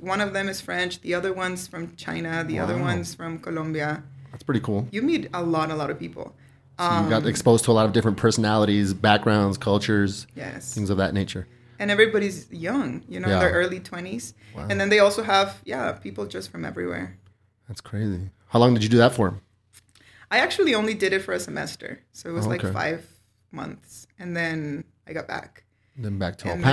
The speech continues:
Speaker 2: Paso.
Speaker 1: I back to El Paso. And then I started, right before I started working, um, actually going into back to school, I started working as a bartender at a
Speaker 2: Oh.
Speaker 1: place called Chicks.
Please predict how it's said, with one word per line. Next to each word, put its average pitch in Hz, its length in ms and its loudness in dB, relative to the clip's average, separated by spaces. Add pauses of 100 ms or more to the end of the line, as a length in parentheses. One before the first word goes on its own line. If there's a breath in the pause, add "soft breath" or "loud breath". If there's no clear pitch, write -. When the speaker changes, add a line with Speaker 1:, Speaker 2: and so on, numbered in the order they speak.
Speaker 2:
Paso. 131 220 2
Speaker 1:
I 127 120 6
back 123 100 4
to - 60 2
El - 80 0
Paso. 220 600 -2
And 196 240 -4
then 202 160 2
I 208 100 2
started, 240 640 0
right 190 300 2
before 349 220 0
I 262 80 2
started 247 340 -2
working, 220 540 -2
um, 180 360 -4
actually 214 420 -6
going 190 400 -4
into 185 720 -6 (460 soft breath)
back 190 240 -2
to 208 80 -10
school, 202 680 -2 (380 soft breath)
I 190 120 -2
started 202 460 -2
working 190 800 -6
as 190 140 -14
a 240 40 -20
bartender 302 680 -8
at - 100 -2
a 107 80 0
Speaker 2:
Oh. 143 60 2
Speaker 1:
place 190 240 0
called 196 300 -10 (160)
Chicks. - 680 -12